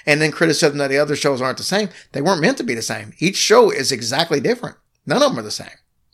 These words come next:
So, I don't know. That was that one.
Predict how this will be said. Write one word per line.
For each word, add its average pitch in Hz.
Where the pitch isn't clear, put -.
So, 123
I 156
don't 120
know. 113
That 202
was 185
that 135
one. 127